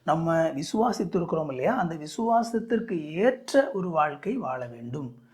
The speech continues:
அப்படி வாழுவதே நாம் ஆண்டவருக்கு செய்யக்கூடிய ஆராதனை அப்படின்னு சொல்லி நம்ம பார்க்கிறோம். இதுல பாருங்க, அதை தொடர்ந்து வாழ்வதற்காக இரண்டாவது வசனத்துல, "நீங்கள் இந்த உலகத்திற்கு ஏற்ற வேஷம் போடாமல், தேவனுடைய நன்மையும்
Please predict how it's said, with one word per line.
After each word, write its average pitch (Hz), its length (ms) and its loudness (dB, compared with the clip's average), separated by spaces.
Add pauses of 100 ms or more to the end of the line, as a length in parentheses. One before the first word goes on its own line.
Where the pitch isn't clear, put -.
(240)
அப்படி 165 380 4
வாழுவதே 202 880 6
நாம் 190 440 2
ஆண்டவருக்கு 180 540 0
செய்யக்கூடிய 170 920 -4
ஆராதனை 143 680 -2
அப்படின்னு 123 200 -10
சொல்லி 160 200 -10
நம்ம 131 180 -12
பார்க்கிறோம். 110 420 -10 (680)
இதுல 156 120 2
பாருங்க, 196 680 10 (180)
அதை 160 220 4
தொடர்ந்து 214 720 6
வாழ்வதற்காக 139 920 4
இரண்டாவது 170 460 0
வசனத்துல, 139 600 6 (240)
"நீங்கள் 226 440 8
இந்த 196 200 4
உலகத்திற்கு 190 720 6
ஏற்ற 233 320 2
வேஷம் 170 440 -4
போடாமல், 139 760 2 (280)
தேவனுடைய 208 680 4
நன்மையும் 196 600 2